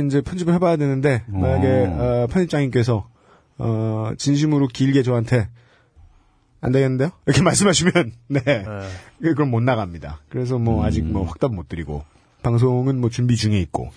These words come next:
Speaker 3: 어,
Speaker 1: 그
Speaker 3: 재-, 재미있던가요? 재-, 워낙 재밌는 분이시라, 그분이.
Speaker 1: 어, 이런 명언이, 그, 제 사수가, 저 군대에 있을 때 저보다 네 살인가 어렸던 사수가 얘기해뒀던 건데요.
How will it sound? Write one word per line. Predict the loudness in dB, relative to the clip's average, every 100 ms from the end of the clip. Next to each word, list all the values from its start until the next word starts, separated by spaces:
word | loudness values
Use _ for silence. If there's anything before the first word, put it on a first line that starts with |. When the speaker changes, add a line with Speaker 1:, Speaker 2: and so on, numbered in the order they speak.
| -20 -8
Speaker 3:
어, | 0 2
Speaker 1:
그 | 4
Speaker 3:
재-, | 4 2
재미있던가요? | 2 0 0 -2 -2 -4 -6 _ -14
재-, | -10 -4
워낙 | 0 2 2 0
재밌는 | 0 2 2 0
분이시라, | -2 -4 -6 -8 -8 -6 -4 -4
그분이. | -8 -12 -10 -10 -8
Speaker 1:
어, | -2 0 2 0 -4 -12 _ -2
이런 | 0 2
명언이, | 2 2 0 -4 -6 -6
그, | 0 0 2
제 | 2 2 0
사수가, | -2 -4 -2 -4 -4 -12 -20 -20 -4
저 | 0
군대에 | 2 4 4
있을 | 2
때 | 0 2
저보다 | 2 4 2 2 -2 _ _
네 | -8 2 4
살인가 | 4 2 2
어렸던 | 2 0 0
사수가 | 0 0 2 0
얘기해뒀던 | 2 -2 -4 -6
건데요. | -6 -4 -4 -4